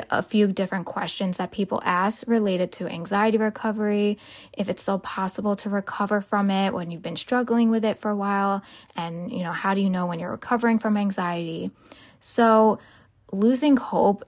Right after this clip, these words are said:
can definitely happen when you're on this journey because you start to feel defeated. And I think every person experiences this when they're on their journey. Maybe you've been trying to recover for a while and you're not really sure if you're on the right path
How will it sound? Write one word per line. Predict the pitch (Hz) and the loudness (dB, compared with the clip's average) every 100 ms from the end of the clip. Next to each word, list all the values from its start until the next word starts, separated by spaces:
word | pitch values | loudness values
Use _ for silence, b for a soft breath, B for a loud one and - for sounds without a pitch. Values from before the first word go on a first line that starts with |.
| - | -4
can | 214 196 | 0 0
definitely | - 190 185 196 185 160 185 | 0 -2 -2 -2 -2 -2 -4
happen | 175 175 165 196 190 190 | -6 -6 -6 -2 0 0
when | 175 180 | -2 -2
you're | 180 - | -2 -2
on | 185 175 | -2 -2
this | 175 - | -6 -6
journey | - 170 151 - - | -8 -6 -6 -6 -6
because | 208 202 196 208 202 - B B B | -2 -2 0 0 0 -2 B B B
you | 226 | 0
start | 214 - 233 | 2 4 4
to | 233 | 2
feel | 240 247 240 | 2 4 4
defeated. | 226 214 - 185 175 - - 50 220 b b b | 4 -2 -6 -8 -8 -8 -8 -8 -10 b b b
And | 208 | 2
I | 208 | 2
think | 202 240 240 | 6 4 4
every | 208 202 208 | 2 2 0
person | - 196 185 185 | 0 -2 -2 -6
experiences | 170 - - 190 170 180 185 - 202 208 | -8 -8 -8 -8 -6 -6 -6 -4 -2 -2
this | 208 208 202 | 0 2 0
when | 190 180 | -4 -6
they're | 175 | -4
on | - 170 | -4 -6
their | 165 | -8
journey. | 165 165 175 - 226 - _ B B B B B | -8 -8 -8 -6 -6 -8 _ B B B B B
Maybe | 208 208 220 240 233 - | 4 6 6 6 6 2
you've | 208 196 | -2 0
been | 208 208 | 0 2
trying | 208 196 | 0 -2
to | 185 | -2
recover | 196 185 185 170 180 151 | -4 -2 -2 -2 -2 -4
for | - 175 | -4 -4
a | 180 | -2
while | 196 208 180 - - 233 _ - | 0 2 0 -4 -8 -10 _ -8
and | 190 190 185 | -4 -2 -2
you're | 185 | -2
not | 185 202 208 | 0 0 0
really | 214 202 | 0 -2
sure | 196 - 202 | -2 -2 -2
if | 196 | 0
you're | 190 | -2
on | 185 175 | -2 -4
the | |
right | 165 160 - | -8 -10 -8
path | - 240 196 - | -2 0 0 -4